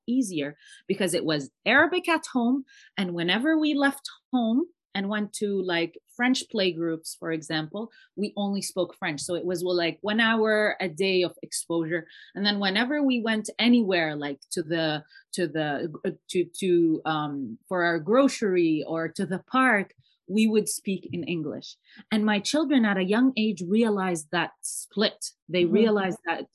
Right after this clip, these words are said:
Speaker 1: um, I remember my son once, we were, um, we were gone for our groceries and I spoke to him in Arabic.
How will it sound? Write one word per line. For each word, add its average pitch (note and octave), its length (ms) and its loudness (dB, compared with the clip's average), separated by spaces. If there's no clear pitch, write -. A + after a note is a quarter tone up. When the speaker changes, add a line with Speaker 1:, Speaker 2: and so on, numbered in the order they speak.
Speaker 1:
um, D#3 360 -4
I F#3 80 2
remember F#3+ 520 0
my F3+ 180 0
son G3+ 400 -2
once, F3+ 360 -4
we F3 100 0
were, D#3 380 -2
um, C#3 840 -4
we E3 200 -2
were F3 160 0
gone F#3+ 240 -2
for G3 160 -2
our E3 120 0
groceries E3 720 -2
and E3+ 120 -8
I F3 100 -4
spoke A#3+ 340 -6
to B3 100 2
him G#3 160 0
in F3 80 -4
Arabic. E3 360 -4